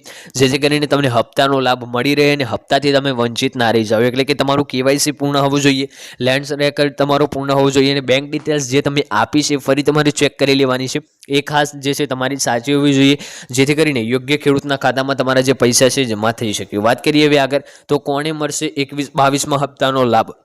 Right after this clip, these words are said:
બાવીસમો હપ્તો જે છે તેવા તમામ ખેડૂતોને મળશે કે જેમને ઈ કે વાય સી પૂર્ણ કરાવ્યો છે. એટલે કે બાવીસમા હપ્તાનો લાભ ઈ કે વાય સી પૂર્ણ કરેલા ખેડૂતોને મળશે,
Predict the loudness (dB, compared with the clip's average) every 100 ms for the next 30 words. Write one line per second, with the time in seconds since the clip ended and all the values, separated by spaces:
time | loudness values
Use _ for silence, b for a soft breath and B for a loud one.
0 | -6 -4 -2 -4 -2 -2 -2 -2 -2 0
1 | -2 0 2 2 2 0 -2 0 0 2
2 | 0 2 2 2 0 B B B 0 2
3 | 0 -2 -2 -2 0 0 2 2 0 -4
4 | -6 -6 -2 0 0 0 0 2 0 0
5 | -2 0 0 2 0 0 -2 -2 0 2
6 | 0 0 -4 -4 0 2 2 0 -4 -2
7 | 0 2 2 2 0 0 -2 0 0 0